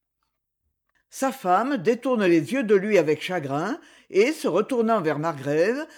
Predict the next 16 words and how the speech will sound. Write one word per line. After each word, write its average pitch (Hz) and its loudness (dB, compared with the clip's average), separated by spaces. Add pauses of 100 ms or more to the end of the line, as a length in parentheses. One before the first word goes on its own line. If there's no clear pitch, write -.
(160)
elle 185 2
appuie 214 0
sa 247 -4
main 185 -4
sur 233 -6
le 151 0
dossier 202 0
sculpté - -6
de 160 0
la 151 0
chaise 190 -2 (200)
sur 196 -4
laquelle 214 0
il 294 -2
est 277 -2
assis. 135 -6